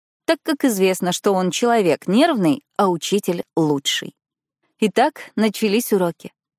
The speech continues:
Дети Сатиных неохотно подчинялись, а Сергей наотрез отказался, и только когда не хватало кавалера, он появлялся и добросовестно и очень неплохо выделывал нужные па. Я была ещё очень мала и только с завистью смотрела на танцующих.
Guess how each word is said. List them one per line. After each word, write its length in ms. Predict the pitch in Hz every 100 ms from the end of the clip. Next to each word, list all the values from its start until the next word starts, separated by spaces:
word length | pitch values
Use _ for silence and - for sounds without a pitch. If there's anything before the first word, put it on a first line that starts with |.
| _ _ _
Дети 280 | 226 262 -
Сатиных 500 | 185 277 269 208 185
неохотно 520 | 233 240 - 220 160
подчинялись, 720 | 156 160 - 170 254 254 - _ _ -
а 160 | 208 185
Сергей 440 | - 220 196 294
наотрез 480 | 339 226 214 269 294
отказался, 680 | 285 - 240 175 160 - - _ _
и 160 | - 180
только 380 | - 190 - 165
когда 300 | 170 160 165
не 100 | 170
хватало 400 | 185 180 175 180
кавалера, 520 | 214 240 240 170 143
он 180 | 147 143
появлялся 680 | 151 147 147 208 262 - - _ -
и 140 | 349
добросовестно 920 | 302 214 196 180 226 320 320 - 190
и 40 | 175
очень 400 | 185 170 165 160
неплохо 560 | 151 151 185 - 349 -
выделывал 640 | 208 208 170 220 269 202 170
нужные 420 | 170 165 180 180 -
па. 180 | 151 - _ _ _ _ _ -
Я 160 | 311
была 200 | 240 214
ещё 260 | 220 - 190
очень 240 | 185 202
мала 340 | 196 202 247 214
и 60 |
только 280 | 160 160 160
с 40 |
завистью 520 | 147 156 202 190 - 151
смотрела 500 | 160 151 165 165 156
на 120 | 160
танцующих. 800 | 190 190 - 202 147 - - _